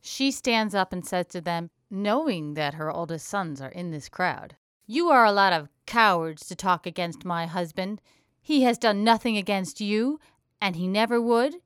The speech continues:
and you know it well. He is the superintendent of the colliery now because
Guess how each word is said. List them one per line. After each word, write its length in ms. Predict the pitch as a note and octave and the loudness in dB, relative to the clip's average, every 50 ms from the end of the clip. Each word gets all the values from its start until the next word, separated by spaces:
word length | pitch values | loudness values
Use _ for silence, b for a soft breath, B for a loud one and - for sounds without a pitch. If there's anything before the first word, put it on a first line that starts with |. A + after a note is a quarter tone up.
| _ _ _ - | _ _ _ -4
and 180 | G#3 G3+ G3+ | -2 0 0
you 120 | G3 F#3+ F#3 | 0 0 0
know 240 | F#3 F#3 F#3 F#3+ G#3 | 0 0 2 2 0
it 100 | - - | 0 0
well. 440 | G#3 F3+ D#3+ C3+ C#3+ D#3+ D#3+ _ _ _ | -2 -2 -2 -2 -6 -10 -16 _ _ _
He 180 | _ - D#4 D#4 | _ 0 2 2
is 120 | C#4 - | 2 2
the 60 | - G#3 | -2 -6
superintendent 840 | - - - D#4+ C#4 - D4 C#4 B3+ F#3 A#3 B3+ C4 C4 C4+ C4 | -6 -4 -2 -2 0 2 2 2 2 2 0 0 2 2 2 0
of 100 | G3 G3+ | 0 -4
the 80 | F3+ F#3+ | -6 -6
colliery 480 | - - A#3 A#3 A#3+ A#3 A#3 A3+ A3 G#3 | -4 2 4 4 4 4 4 2 0 0
now 240 | G#3+ G#3 G#3 G#3 | 0 0 0 0
because 320 | A3 G#3 G#3 - G3+ F3 | -2 -4 -4 -4 -4 -4